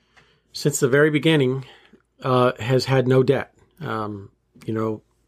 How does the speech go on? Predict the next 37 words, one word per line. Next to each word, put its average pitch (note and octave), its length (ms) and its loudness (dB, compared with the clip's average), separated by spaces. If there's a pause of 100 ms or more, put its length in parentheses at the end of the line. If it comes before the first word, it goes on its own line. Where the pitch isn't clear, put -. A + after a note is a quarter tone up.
(280)
we, B2 400 2 (520)
we B2 180 -4
are A2+ 120 -2
very, C3 400 4
very B2 340 2
careful B2+ 480 -2
<laughs> A2+ 40 -4
about C#3 220 0
how C#3+ 220 2
we C3 100 4
spend C3 340 0
money, B2 340 0 (460)
and, A#2+ 320 -2
uh, A2+ 260 -2 (200)
we C3+ 200 4
are C3+ 160 4
the B2+ 120 4
only C#3 480 2 (680)
youth C3+ 380 -2 (100)
sports C3+ 520 0 (100)
organization B2+ 640 2
in A#2+ 100 0
this A#2+ 160 0
country C3+ 340 2
that A2+ 140 2
has A#2 200 -2
a A#2+ 60 0
federal B2+ 440 0
charter A#2+ 420 -4
of A2+ 100 -8
incorporation. B2+ 760 -2
And A2 120 -8
what C#3 160 -2
that D3 160 2
means D#3+ 300 4
is, B2+ 260 2 (600)
um, A#2+ 400 -6